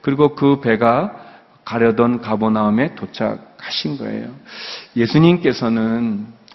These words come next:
예수님께서는, 에, 계속 물 위에 있지 않으셨어요.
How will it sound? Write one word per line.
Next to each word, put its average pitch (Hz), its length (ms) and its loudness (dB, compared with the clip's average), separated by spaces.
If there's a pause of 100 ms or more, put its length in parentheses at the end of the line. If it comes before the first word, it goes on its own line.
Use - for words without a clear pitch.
예수님께서는, 110 1080 -2 (600)
에, 101 280 -12
계속 123 960 0 (320)
물 110 440 2
위에 127 220 6
있지 110 640 -2
않으셨어요. 104 640 -6